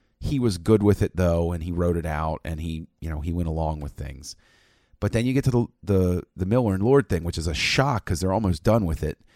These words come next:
And then you have those, those other stories coming out. And then, I don't know, it's gonna be really interesting. I, I, I don't think anybody's insane enough to give their point of view on it. Uh, <laughs> you know, Trevorrow is not going to do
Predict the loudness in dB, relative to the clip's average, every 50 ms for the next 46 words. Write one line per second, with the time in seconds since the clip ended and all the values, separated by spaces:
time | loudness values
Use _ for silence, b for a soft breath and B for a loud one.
0 | b b b b b _ -6 -4 -2 -2 -2 -2 -2 -2 -4 -6 -8 -6 0 2
1 | 2 2 2 2 0 0 0 2 2 2 2 2 0 0 0 -2 -6 -8 -4 -2
2 | -2 0 0 0 -2 -2 -4 -6 -4 -2 -2 0 -2 -2 -4 -6 -8 -8 -8 -8
3 | -8 -8 -8 -10 -12 _ -10 -6 -4 -2 -2 -2 -2 -4 -6 -10 b b b b
4 | b b b b b b b b _ _ -6 -4 0 0 2 2 2 0 -2 -6
5 | -10 _ _ -4 -4 -2 0 0 2 2 2 2 2 4 4 4 4 4 4 2
6 | 2 0 -2 -4 -6 -10 -16 _ _ _ _ _ _ _ _ _ _ _ -6 -6
7 | -4 -4 -6 -6 -4 -6 -6 -2 0 0 0 0 0 0 0 2 2 2 0 -2
8 | -6 _ _ _ _ _ _ _ _ _ _ _ _ _ -2 0 0 0 0 0
9 | 0 -2 0 0 0 0 2 2 0 0 0 -2 -4 -6 -6 -6 -4 -4 -4 -4
10 | -4 -4 -4 -6 -6 -6 -4 -2 -2 -2 -2 -4 -8 -6 -8 -8 -6 -6 -6 -6
11 | -6 -6 -6 -6 -6 -6 -6 -6 -6 -8 _ _ _ _ _ _ _ -8 -6 -4
12 | -4 -4 -6 -8 -10 -14 _ -12 -10 -8 -6 -6 -6 -6 -6 -8 -6 -6 -6 -6
13 | -8 B B B B B B B -2 0 2 4 6 6 6 6 6 4 2 0
14 | -2 -4 -4 -4 -2 -2 -2 0 0 0 0 0 0 -4 -6